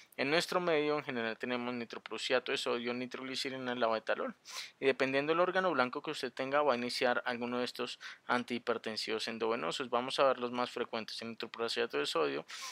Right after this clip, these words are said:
la dosis es de cero punto cinco microgramos kilo minuto, e incremente la dosis de cero punto cinco en cero punto cinco microgramos kilo minuto cada veinte a sesenta minutos.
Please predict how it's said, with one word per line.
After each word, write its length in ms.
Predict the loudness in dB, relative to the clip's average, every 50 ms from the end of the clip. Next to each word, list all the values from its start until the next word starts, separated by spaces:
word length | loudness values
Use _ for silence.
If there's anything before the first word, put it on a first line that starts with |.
| -12 -12 _ 2
la 140 | 4 4
dosis 260 | 4 4 2 -2 -6 -6
es 80 | -4
de 100 | -4 -2
cero 220 | 0 2 2 2 0
punto 260 | -2 -8 -6 -6 -4
cinco 300 | -4 -4 -4 -2 -2 -2
microgramos 580 | -2 -4 -6 -6 -4 -2 -2 -2 -2 -4 -6 -6
kilo 200 | -6 -4 -4 -4
minuto, 400 | -4 -4 -6 -6 -4 -2 0 0
e 80 | 0
incremente 540 | -2 -4 -4 -4 -4 -2 -4 -6 -6 -4 2
la 100 | 4 6
dosis 380 | 6 6 4 0 -4 -8 -10 -10 -12 -16 -16 -16 _ _ _
de 240 | -2 0 2 2 2
cero 380 | 0 -2 -2 0 0 0 -2 -4
punto 260 | -4 -6 -6 -6 -4
cinco 320 | -4 -4 -4 -4 -4 -4
en 60 | -2 0
cero 200 | 2 2 2 0
punto 240 | -2 -4 -6 -4 -4
cinco 280 | -6 -6 -6 -6 -6
microgramos 460 | -6 -6 -6 -6 -6 -6 -6 -6 -8 -6
kilo 160 | -6 -6 -6
minuto 420 | -4 -6 -6 -6 -6 -8 -8 -8 _ _ _ _ _ _ _ _ _ _ _ _ _ _ _ _ _ -10 -8 -8 -8 -10 -10 _ 8
cada 280 | 12 12 12 12 12
veinte 460 | 12 8 4 2 2 4 4 4 4 4 2
a 100 | 0 0
sesenta 540 | 0 -4 -4 -4 -4 -4 -2 0 0 0 0 0
minutos. 640 | 0 0 2 2 2 -2 -2 -6 -8 -8 -8 -10